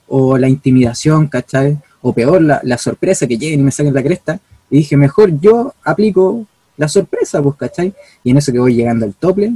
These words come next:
como que le pego al portón del tople y me doy vuelta y digo, "¿Qué weá?". Y ya, soy chucha. Y como que les digo, empiezo a agredirlo verbalmente, así, y incitarlo, así como, "Ya, vengan a ver cara, vengan a ver cara, si sé que me vienen siguiendo".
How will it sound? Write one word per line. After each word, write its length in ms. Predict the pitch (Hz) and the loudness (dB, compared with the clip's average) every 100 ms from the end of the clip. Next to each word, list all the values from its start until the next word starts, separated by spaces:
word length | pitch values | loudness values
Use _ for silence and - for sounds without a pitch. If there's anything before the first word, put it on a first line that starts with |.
| - | -4
como 200 | 127 120 | -2 -2
que 100 | 117 | -2
le 80 | 113 | -2
pego 200 | 165 165 | 0 2
al 100 | 147 | 0
portón 300 | 151 147 170 | -2 -2 0
del 100 | 160 | 0
tople 200 | 151 180 | 0 2
y 20 | |
me 100 | 147 143 | 4 4
doy 80 | |
vuelta 220 | 147 180 - | 4 0 0
y 60 | |
digo, 160 | 165 156 | 0 0
"¿Qué 120 | 185 | 0
weá?". 280 | 208 208 202 | -2 -2 -4
Y 100 | 190 | -6
ya, 160 | 156 143 _ _ | -6 -8 _ _
soy 160 | - 160 | -10 -8
chucha. 380 | 147 151 226 247 - _ _ _ | -4 0 0 0 -8 _ _ _
Y 60 | 139 | 0
como 120 | 143 | 4
que 60 | 139 | 4
les 100 | 143 | 4
digo, 260 | 185 180 - | 4 2 0
empiezo 320 | 143 202 214 | -2 0 2
a 40 | 214 | 2
agredirlo 440 | 196 220 339 320 | 2 2 0 -2
verbalmente, 640 | 302 294 339 359 403 403 311 | -4 -4 -4 -2 -4 -4 -4
así, 140 | - 262 | 0 2
y 60 | 226 | 4
incitarlo, 420 | 214 - 277 302 | 2 0 -2 -2
así 120 | 247 | 0
como, 140 | 220 220 | 0 2
"Ya, 160 | 294 | 0
vengan 240 | 330 302 302 | -2 -4 -4
a 40 | |
ver 100 | 302 - | -4 -8
cara, 140 | 349 330 | -10 -8
vengan 260 | 320 320 | -8 -8
a 40 | 320 | -8
ver 100 | 277 | -6
cara, 220 | 320 294 | -4 -2
si 280 | 233 220 240 | -2 -2 -4
sé 140 | - | -2
que 60 | 220 | 0
me 80 | 220 | 2
vienen 200 | 220 220 | 2 0
siguiendo". 560 | - 220 233 226 226 | -2 -2 0 2 0